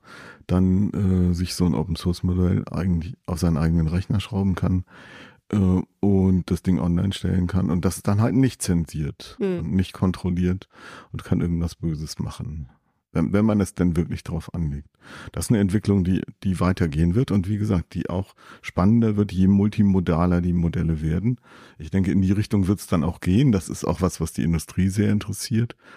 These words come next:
Speaker 1: Das ist alles noch im Moment alles noch sehr früh und ist nicht so einfach, wie manche, äh, Unternehmen, die sowas entwickeln, I B M, Google et cetera,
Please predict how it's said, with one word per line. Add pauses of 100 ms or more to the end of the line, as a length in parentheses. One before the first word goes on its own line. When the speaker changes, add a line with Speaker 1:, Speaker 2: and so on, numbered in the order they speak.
Speaker 1:
Das
ist
alles
noch (120)
im
Moment
alles
noch
sehr
früh (400)
und
ist
nicht
so
einfach,
wie (600)
manche,
äh,
Unternehmen,
die
sowas
entwickeln, (680)
I
B
M,
Google
et
cetera,